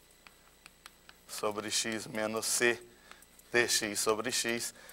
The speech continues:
que f de x menos C X sobre x ao quadrado converge.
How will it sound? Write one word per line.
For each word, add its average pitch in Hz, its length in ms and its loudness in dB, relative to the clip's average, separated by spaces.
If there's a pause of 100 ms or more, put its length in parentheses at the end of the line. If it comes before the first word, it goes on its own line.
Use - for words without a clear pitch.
(160)
que 185 80 8
f 208 240 12
de 170 120 4
x 185 300 6
menos 170 320 6
C 156 160 8
X 151 240 2
sobre 135 200 0
x 131 180 2
ao 139 120 8
quadrado 117 440 6
converge. 107 600 0